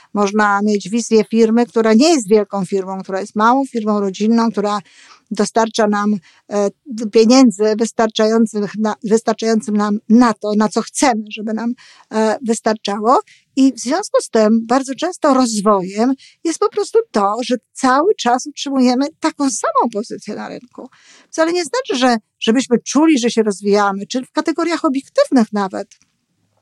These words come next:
żebyśmy się rozwijali, nie musimy, e, robić niczego więcej. Nasz, nasza sytuacja może być wciąż taka sama. Natomiast utrzymujemy ją właśnie dzięki temu, że się rozwijamy,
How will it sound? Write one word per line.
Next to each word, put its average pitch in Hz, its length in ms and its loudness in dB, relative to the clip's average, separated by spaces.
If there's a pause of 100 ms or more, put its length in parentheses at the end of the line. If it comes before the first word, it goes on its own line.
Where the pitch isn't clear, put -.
(340)
żebyśmy 226 400 2
się 214 200 0 (600)
rozwijali, 208 680 2 (140)
nie 254 280 6
musimy, 240 680 2 (500)
e, 214 240 2 (220)
robić 226 380 0
niczego 220 360 0 (140)
więcej. 202 880 -2 (680)
Nasz, 269 280 2 (120)
nasza 277 300 2
sytuacja 302 480 -2
może 262 180 2
być 233 160 -4
wciąż 285 300 -2
taka 240 240 -4
sama. 311 380 -2 (520)
Natomiast 226 560 2 (380)
utrzymujemy 220 760 0
ją 185 120 -6 (280)
właśnie 202 420 -2
dzięki 220 320 -2
temu, 202 260 -10
że 196 100 -12
się 196 140 -12
rozwijamy, 202 600 -2